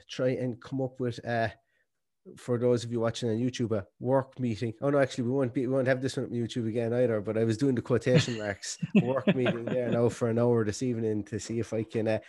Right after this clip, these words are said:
Speaker 1: put together, try and write up a couple of hundred words for the, for, for the website.
Speaker 2: <laughs>
Speaker 1: Um, but, uh, no, look, it's great, great complaint to have, as I say, absolutely great complaint to have. The team is ticking. Um,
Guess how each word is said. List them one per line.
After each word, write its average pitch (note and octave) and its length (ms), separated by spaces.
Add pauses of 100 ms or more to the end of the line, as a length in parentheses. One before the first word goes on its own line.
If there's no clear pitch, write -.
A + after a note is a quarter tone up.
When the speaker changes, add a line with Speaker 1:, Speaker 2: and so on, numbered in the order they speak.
(140)
Speaker 1:
put C3 160
together, A#2+ 320 (100)
try C3 200
and B2 120
write B2+ 220
up C3+ 180
a A#2+ 80
couple - 240
of A#2 60
hundred B2 240
words B2 340
for - 160
the, A2 220
for, A2 220 (140)
for G#2+ 80
the G#2+ 80
website. A#2 440 (420)
Speaker 2:
<laughs> A#2 60
Speaker 1:
Um, A2+ 340 (800)
but, A#2+ 200
uh, A2 300
no, E3 280
look, D#3 180 (100)
it's C#3 140
great, D3+ 280
great F#3 200
complaint D3+ 340
to C3 60
have, B2+ 160
as B2 100
I C3 60
say, C#3 280 (120)
absolutely C#3+ 420
great B2+ 220
complaint A#2+ 360
to A#2+ 60
have. A#2+ 400 (140)
The B2 80
team C#3+ 260
is B2+ 80
ticking. B2 540 (340)
Um, A2+ 380